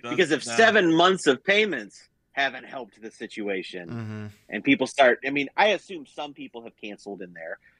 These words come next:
Speaker 2: but
Speaker 1: Yeah.
Speaker 2: I bet you some people have not, at least for the first few months, 'cause they probably forgot they were subscribed. They're like, "Oh, I should get it here pretty soon."
Speaker 3: Mm-hmm.
Speaker 2: You know, maybe three, four months of that hitting your debit card or your credit card, and you're like,
Speaker 1: Like,
Speaker 2: "Wait a
Speaker 1: "Oh,
Speaker 2: minute."
Speaker 1: right."
Speaker 3: Yeah.
Speaker 1: <laughs> Right.
Speaker 2: Yeah.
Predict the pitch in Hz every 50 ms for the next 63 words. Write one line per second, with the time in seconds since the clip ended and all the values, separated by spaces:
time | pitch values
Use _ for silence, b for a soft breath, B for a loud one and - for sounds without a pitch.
0 | b _ _ - 139 127 123 117 - - _ _ - 151 120 101 85 - - 143
1 | 139 123 139 113 110 120 - - 127 113 107 123 113 - 104 107 104 110 90 85
2 | 87 90 87 92 95 - - 98 113 - 135 139 139 - - 135 120 113 - -
3 | 120 117 - - - 120 113 110 135 147 143 139 - - b b b b - 101
4 | 110 107 - - 104 92 98 - - 104 85 104 92 87 - - 98 95 90 -
5 | - - - - - 165 160 147 151 139 123 110 107 107 107 - - - 135 135
6 | 131 135 131 131 123 120 _ _ _ _ - - - - 113 101 90 110 104 98
7 | 90 - 95 90 - - 92 82 78 - - - 147 143 135 131 123 123 120 113
8 | 113 107 101 98 95 - 147 131 117 123 131 123 123 - - - 135 135 120 -
9 | - 120 120 117 113 117 120 120 113 - 113 98 110 107 107 - 123 123 - -
10 | 113 107 101 104 98 - 113 110 110 - - - 110 104 101 95 92 92 87 -
11 | - 175 156 - - 120 107 104 101 98 98 98 98 95 - - 117 123 131 143
12 | 156 151 147 143 135 113 101 98 - 80 78 80 82 82 65 62 55 - - -
13 | 101 - - - - - 139 135 - - - 202 170 120 - 87 117 123 117 117
14 | 113 127 143 -